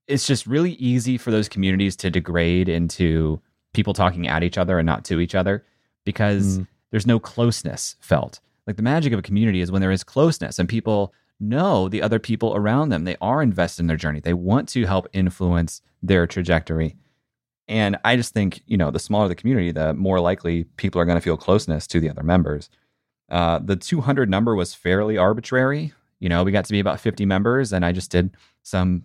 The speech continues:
Speaker 1: mental extrapolation of, "All right, how am I feeling on capacity? What do I think I can support here?" I wanted it to be a nice round number. You know, does two hundred make a meaningful difference between two hundred and twenty-five? Maybe not, but I wanted to make it a nice round number. And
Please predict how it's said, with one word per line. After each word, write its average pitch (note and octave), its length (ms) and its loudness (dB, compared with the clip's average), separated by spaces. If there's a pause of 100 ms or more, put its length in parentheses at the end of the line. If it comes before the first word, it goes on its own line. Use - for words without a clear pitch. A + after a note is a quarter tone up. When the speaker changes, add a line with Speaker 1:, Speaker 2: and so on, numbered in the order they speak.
Speaker 1:
mental F2 460 0
extrapolation F2 800 0
of, F2 340 -2 (720)
"All F2 100 0
right, D2+ 300 -2
how B2 220 0
am G#2 100 2
I F#2+ 120 0
feeling F#2 320 0
on F2 80 -2
capacity? F#2+ 640 -2
What G2 180 0
do G#2+ 100 0
I F#2 120 0
think E2+ 180 -8
I F2 140 2
can F#2 140 -2
support G2+ 440 0
here?" D#2+ 380 0 (720)
I - 60 -8
wanted D3+ 220 2
it - 40 -6
to G#2 60 -6
be G2+ 80 2
a F2 60 2
nice F2 240 0
round E2+ 300 2
number. F2 440 -2 (120)
You G2 80 -6
know, D2 240 -4
does D#2 280 -8
two - 180 -2
hundred F2+ 260 2
make F2 160 2
a F2 100 -4
meaningful F2+ 500 -2
difference F#2 240 0
between E2 320 0
two - 120 -4
hundred G2 140 2
and F2+ 120 0
twenty-five? G2 640 0 (160)
Maybe D#2 280 -2
not, - 340 -8 (380)
but D#3+ 80 -4
I D#3 40 0
wanted A#2+ 180 2
to F#2+ 60 2
make F2 140 0
it D#2+ 60 -2
a D#2 80 0
nice D2+ 240 -2
round C#2+ 180 -2
number. D#2 340 -2 (680)
And F2+ 460 0